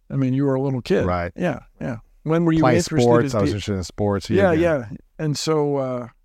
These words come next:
Speaker 1: that's why it was aimed at people in fourth grade. It wasn't, it wasn't,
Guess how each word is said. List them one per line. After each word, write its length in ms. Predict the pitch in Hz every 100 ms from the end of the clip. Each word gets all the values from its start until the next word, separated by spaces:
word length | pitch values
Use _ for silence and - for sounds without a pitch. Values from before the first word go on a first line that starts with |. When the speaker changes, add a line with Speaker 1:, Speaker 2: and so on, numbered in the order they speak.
| _ _ _
Speaker 1:
that's 300 | - 170 165
why 320 | 151 185 190 185
it 180 | 170 151
was 200 | 151 156
aimed 360 | 165 165 156
at 140 | 143 -
people 320 | 156 131 139
in 80 | 127
fourth 300 | 147 147 -
grade. 320 | 165 131 113
It 80 | 131
wasn't, 420 | 143 147 139 - _ _ _ _ _ _ _ _ _ _ _ -
it 60 |
wasn't, 520 | 143 156 160 156 147